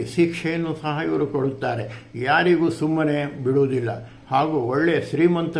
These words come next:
ಗ್ರಹ, ಅಂದರೆ ಇವರು ರಾಜನ ಗುಣ ಉಳ್ಳುವುದರಿಂದ ಇವರು ಶ್ರೀಮಂತರಾಗಿಯೇ ಇರುತ್ತಾರೆ. ಇವರಿಗೆ ವಾಹನ ಸೌಖ್ಯವೂ ಇರುತ್ತೆ. ಅಂದರೆ ಇವರು ವಾಹನ, ಕಾರು, ಟೂ, ಟೂ ವೀಲರು, ಇಂತಹ ವಾಹನಗಳಲ್ಲಿ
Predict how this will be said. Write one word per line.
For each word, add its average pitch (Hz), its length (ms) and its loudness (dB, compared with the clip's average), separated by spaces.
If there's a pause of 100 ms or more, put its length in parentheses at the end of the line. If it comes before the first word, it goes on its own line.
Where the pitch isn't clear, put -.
(120)
ಗ್ರಹ, 117 240 -6 (400)
ಅಂದರೆ 175 360 2 (320)
ಇವರು 170 320 6 (360)
ರಾಜನ 165 440 4
ಗುಣ 156 280 2
ಉಳ್ಳುವುದರಿಂದ 139 640 2 (380)
ಇವರು 147 280 4
ಶ್ರೀಮಂತರಾಗಿಯೇ 156 1120 2
ಇರುತ್ತಾರೆ. 127 520 0 (300)
ಇವರಿಗೆ 151 520 2
ವಾಹನ 123 420 2
ಸೌಖ್ಯವೂ 160 560 0
ಇರುತ್ತೆ. 120 380 -2
ಅಂದರೆ 127 360 -2 (400)
ಇವರು 147 280 0 (140)
ವಾಹನ, 139 340 2 (640)
ಕಾರು, 127 440 -2 (540)
ಟೂ, - 120 -10 (500)
ಟೂ 160 180 0
ವೀಲರು, 123 500 -2 (140)
ಇಂತಹ 151 380 0
ವಾಹನಗಳಲ್ಲಿ 143 840 2